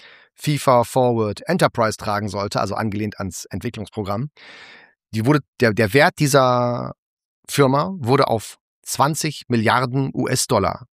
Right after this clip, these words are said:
taxiert. So, das klingt jetzt von einer gewaltigen Summe Geld, aber wie das so, auch so in der Bundespolitik ist, so und so viele Milliarden, keiner kann mit solchen Beträgen was anfangen. Versuchen wir die mal zu erklären, diese Beträge. Die ganze W M jetzt hat der fifa nach Worten von Infantino, gerade zu Beginn des Turniers,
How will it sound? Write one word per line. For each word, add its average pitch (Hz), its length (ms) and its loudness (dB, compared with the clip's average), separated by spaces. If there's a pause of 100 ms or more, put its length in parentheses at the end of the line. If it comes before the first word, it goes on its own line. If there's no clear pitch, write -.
(200)
taxiert. - 560 -8 (440)
So, - 60 -10
das - 80 -12
klingt - 160 -12
jetzt 117 120 -6
von 107 100 -2
einer 98 160 -2
gewaltigen 117 480 0
Summe 110 240 -2
Geld, 127 280 2
aber 107 220 0
wie 113 80 -4
das 117 160 0
so, - 160 -8
auch - 140 -8
so 110 160 -4
in 107 80 -2
der 95 100 -2
Bundespolitik 123 680 0
ist, - 280 -2
so 123 100 0
und 123 80 2
so 117 100 -6
viele 123 120 0
Milliarden, 117 420 2
keiner 123 260 2
kann 120 140 -4
mit 117 80 -4
solchen 117 240 -4
Beträgen 113 380 -4
was 107 120 -6
anfangen. 117 400 -4
Versuchen 135 280 0
wir 139 60 6
die 135 60 4
mal 131 120 4
zu - 100 -2
erklären, 143 360 2
diese 120 120 -2
Beträge. 117 480 -4 (600)
Die 123 40 0
ganze 135 360 2
W 127 100 2
M 151 240 2
jetzt - 480 -6 (1040)
hat 135 200 0
der 139 100 2
fifa 151 400 0
nach 110 160 0
Worten 110 280 0
von 117 120 -4
Infantino, 127 580 0
gerade 104 240 0
zu - 140 -10
Beginn 101 220 -4
des 98 100 -4
Turniers, 127 400 0